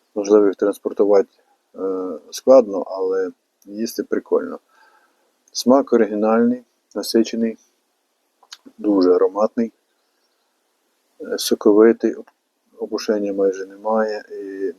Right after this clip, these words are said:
не солодкий, солодко-кислий такий, ну, дуже гармонійний, смак дуже класний. Отакий розмір,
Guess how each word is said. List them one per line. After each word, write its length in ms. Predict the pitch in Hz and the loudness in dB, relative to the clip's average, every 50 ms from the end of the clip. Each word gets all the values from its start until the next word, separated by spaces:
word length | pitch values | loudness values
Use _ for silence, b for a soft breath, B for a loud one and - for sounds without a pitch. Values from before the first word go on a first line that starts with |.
| 101 104 113 | _ -2 2
не 140 | 117 120 113 | 2 2 2
солодкий, 680 | - - - 110 104 101 92 85 80 - _ - 87 | 2 2 4 4 4 4 2 -2 -2 -4 _ -16 -10
солодко-кислий 1000 | - - 104 110 120 - - - 107 - _ - 107 95 85 82 - 85 87 87 | -4 0 0 0 0 0 -4 -6 -8 -8 _ -12 -10 -10 -10 -10 -12 -14 -16 -18
такий, 320 | - - 120 - - 101 95 | -16 -18 -18 -16 -14 -14 -10
ну, 160 | 98 104 98 | -8 -8 -8
дуже 320 | - - 113 110 95 90 | -2 0 2 2 2 2
гармонійний, 640 | 80 85 - 92 92 90 90 90 85 80 82 - - | 0 -2 -4 -8 -8 -10 -14 -14 -14 -14 -16 -16 -16
смак 360 | - - 107 107 107 104 95 | -14 -8 -4 -4 -4 -4 -6
дуже 240 | 92 98 95 90 90 | -8 -12 -12 -12 -12
класний. 480 | - - - - - - - - 233 240 _ _ _ _ _ _ _ _ _ _ _ _ _ _ _ _ _ _ _ _ _ _ _ _ _ _ _ _ _ _ _ _ _ _ _ _ _ _ | -8 -6 -6 -6 -6 -6 -10 -18 -20 -20 _ _ _ _ _ _ _ _ _ _ _ _ _ _ _ _ _ _ _ _ _ _ _ _ _ _ _ _ _ _ _ _ _ _ _ _ _ _
Отакий 420 | - 220 - - - - - - 170 | -4 -4 -4 -4 -8 -10 -8 -6 -2
розмір, 560 | - - 151 156 - 247 - - - - | 0 0 0 -2 -4 -8 -14 -14 -14 -20